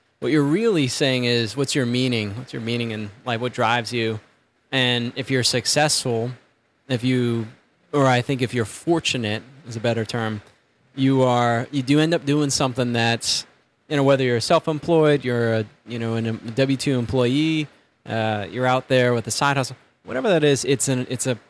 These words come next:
perfect alignment, a holy trinity of something you're good at, something that you're interested in, and then if you're real lucky, that falls under an umbrella of a mission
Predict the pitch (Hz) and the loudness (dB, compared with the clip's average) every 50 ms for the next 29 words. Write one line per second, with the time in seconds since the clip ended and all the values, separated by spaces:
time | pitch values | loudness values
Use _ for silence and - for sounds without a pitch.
0 | _ - - 180 180 - - 160 - - 135 120 117 123 131 135 135 127 120 113 | _ -4 -2 -2 0 0 -2 -4 0 0 0 2 2 2 2 2 2 0 -2 -2
1 | 107 107 98 143 147 139 143 131 - - 151 131 131 127 117 117 113 110 107 110 | -4 -4 -2 -2 -2 0 -2 -2 -2 -2 -2 0 0 0 0 0 0 -2 -2 -4
2 | - 120 120 117 110 107 104 98 95 - - _ _ _ _ _ _ _ _ _ | -4 -2 0 0 2 0 0 -2 -6 -14 -20 _ _ _ _ _ _ _ _ _
3 | _ _ _ - - - 160 156 - 175 156 139 131 127 120 117 113 101 - _ | _ _ _ -2 0 2 2 2 2 0 2 2 2 2 2 2 0 -2 -4 _
4 | 113 123 120 120 123 127 135 143 151 160 131 - _ _ _ - _ _ _ _ | 0 4 4 4 4 4 2 2 0 -2 -6 -10 _ _ _ -20 _ _ _ _
5 | _ _ _ _ _ _ _ - - - 165 143 131 - 147 139 131 127 120 120 | _ _ _ _ _ _ _ -6 0 2 2 2 4 2 2 4 4 4 2 2
6 | - - 127 120 117 117 117 113 110 110 104 - - _ _ _ _ _ _ _ | 0 0 2 2 4 4 4 4 2 0 -2 -4 -10 _ _ _ _ _ _ _
7 | - - 165 170 - - 147 127 - - - 127 117 110 107 107 107 107 104 107 | -2 0 0 0 0 0 0 0 0 -2 -2 -2 0 0 -2 -2 -4 -6 -8 -8
8 | 101 _ _ _ _ _ _ _ _ _ - 131 131 131 131 123 113 - 123 123 | -12 _ _ _ _ _ _ _ _ _ -4 0 0 2 2 2 0 -2 -2 -2
9 | 139 185 214 196 147 131 120 - - 127 117 120 117 - - 147 139 135 123 135 | 0 2 2 4 4 2 2 2 -2 -2 0 0 -2 0 0 2 2 2 0 0
10 | 127 123 123 120 113 110 107 104 95 120 123 127 139 143 131 117 113 110 95 120 | -2 -2 -2 -2 -2 -4 -4 -4 -2 0 2 2 4 4 2 2 2 0 -2 -2
11 | 113 113 110 113 120 131 139 - - - 120 104 104 104 107 107 | -4 -4 -4 -2 -2 -2 -2 -2 -2 -4 -4 -6 -6 -8 -10 -12